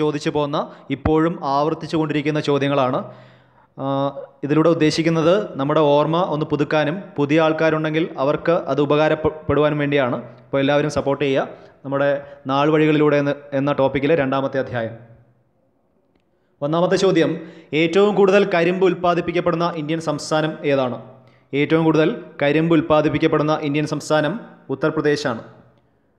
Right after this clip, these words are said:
ഒരു കാര്യം കൂടെ അറിഞ്ഞിരിക്കുക, ഇന്ത്യയുടെ പഞ്ചസാര കിണ്ണം എന്നാരാ അറിയപ്പെടുന്നു? അതുകൊണ്ട് തന്നെ ഉത്തർപ്രദേശിനെ അറിയപ്പെടുന്നു. രണ്ട് കാര്യങ്ങൾ പറഞ്ഞു. ചോദ്യം, ഏറ്റവും കൂടുതൽ കരിമ്പ് ഉൽപ്പാദിപ്പിക്കപ്പെടുന്ന ഇന്ത്യൻ സംസ്ഥാനം ഉത്തർപ്രദേശ്. ഇന്ത്യയുടെ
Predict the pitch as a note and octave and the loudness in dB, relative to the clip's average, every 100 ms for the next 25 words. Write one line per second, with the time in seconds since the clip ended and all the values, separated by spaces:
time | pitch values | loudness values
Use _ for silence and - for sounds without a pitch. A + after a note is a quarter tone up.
0 | _ _ _ _ _ _ _ _ - D3+ | _ _ _ _ _ _ _ _ -6 -2
1 | D#3+ D#3+ E3 E3 E3 D#3 D#3+ D3+ D3 G3+ | 2 2 2 2 2 2 0 2 0 0
2 | - C#3+ D3 D#3 D#3 G#3 C4 D3 C#3+ D3+ | -4 -6 0 2 4 2 0 -2 0 0
3 | D#3+ D#3 D#3 D3+ D#3 D#3 D3+ C#3+ C#3+ D3 | 0 0 0 -2 -2 -4 -4 -4 0 0
4 | D3 - C#3+ C#3 C#3 C#3 C3+ C#3 C3+ C#3 | -2 -2 -2 0 -2 -2 -2 0 0 -2
5 | C3+ C3+ - - _ - C3+ C#3 C#3 C#3 | -2 -6 -10 -20 _ -10 -4 -2 -2 -2
6 | C3+ D3+ D#3 C3 B2+ B2 B2 C3+ C#3 C#3+ | -4 -4 -2 -2 -4 -8 -8 -6 -2 -2
7 | C#3+ D3 C#3+ C3+ A3+ - - - _ _ | -2 0 -2 -2 -6 -8 -20 -20 _ _
8 | - C#3+ C#3+ E3+ G#3 D3+ D3 D3 D#3+ D#3 | -6 -2 0 0 -2 -2 0 2 2 4
9 | D#3+ D#3 D3 D#3 E3 D3+ D3 D3 C3+ D3+ | 2 2 0 2 2 2 2 2 2 0
10 | D3 D3 D3+ C#3 C#3+ D3 C3+ D3 C#3+ C#3+ | 0 -2 -2 -2 -4 -4 -2 -2 0 -2
11 | C3+ C3 C3 C#3+ A#3 - - C#3 C#3+ D3 | -4 -4 0 0 0 -4 -10 -6 0 2
12 | D3+ | 4